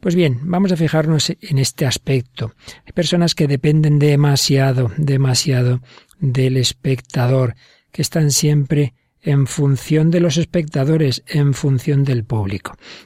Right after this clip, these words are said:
Y en esos casos, la vanagloria casi siempre se hace presente, porque el comportamiento se orienta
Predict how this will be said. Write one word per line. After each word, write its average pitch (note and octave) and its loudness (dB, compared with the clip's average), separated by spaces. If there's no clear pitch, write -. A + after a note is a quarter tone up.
Y - -4
en F#3 4
esos D#3+ 0
casos, D3+ -2
la C#3 0
vanagloria C3+ 2
casi C3 -2
siempre C#3+ 0
se - -4
hace C#3 -2
presente, C3 0
porque C3+ -4
el C3+ -4
comportamiento C#3 0
se - -2
orienta D#3+ 2